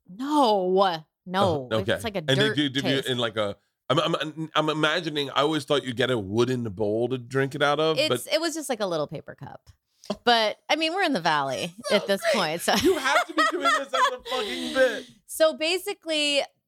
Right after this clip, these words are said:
Speaker 1: so the first time I took it, they must have given me, like,
Speaker 2: Oh
Speaker 1: a
Speaker 2: my God.
Speaker 1: a large dose because I saw this, like, s-, sil-, like, this little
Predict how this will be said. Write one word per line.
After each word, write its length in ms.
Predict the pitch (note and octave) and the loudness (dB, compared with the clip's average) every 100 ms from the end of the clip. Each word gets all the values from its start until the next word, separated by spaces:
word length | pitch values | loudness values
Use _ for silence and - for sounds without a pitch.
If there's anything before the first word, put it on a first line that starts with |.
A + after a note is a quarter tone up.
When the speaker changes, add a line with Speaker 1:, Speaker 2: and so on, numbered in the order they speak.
| G#3+ | -10
Speaker 1:
so 200 | B3 E4 | -4 -2
the 80 | C#4 | -2
first 280 | E4+ F4 - | -2 -4 -2
time 140 | E4 | -2
I 60 | D4 | -2
took 220 | - D#4+ | -2 -4
it, 60 | C4 | -2
they 80 | |
must 200 | A#3+ B3 | -2 -2
have 100 | C#4+ | -4
given 200 | A#3+ B3+ | -4 -2
me, 100 | A3+ G#3 | 0 0
like, 160 | F#3 | 0
Speaker 2:
Oh 100 | F3 | -2
Speaker 1:
a 80 | E3 | -4
Speaker 2:
my 80 | D#3+ | -6
God. 440 | - D3 C3+ G#2+ - G3+ | -12 -14 -14 -16 -6 -2
Speaker 1:
a 60 | |
large 600 | F3+ F3 F3 F3+ F3+ D#3 | -2 2 2 2 0 -6
dose 580 | D#3 C#3+ G3+ F#4 - - | -4 -2 -2 -2 -6 -10
because 340 | - A3+ A3+ | -8 -4 0
I 100 | G3 | 0
saw 680 | E3+ - - C#4 D#4+ A#3+ G3 | -2 -4 0 2 2 0 -2
this, 220 | F3+ F3 | -6 -4
like, 160 | F3+ - | -4 -4
s-, 240 | - - - | -12 -16 -16
sil-, 440 | - - - A#3 F3 | -12 -8 -4 -4 -2
like, 160 | F3+ | -4
this 180 | F#3+ - | -6 -6
little 340 | A3 G#3 - | 0 0 0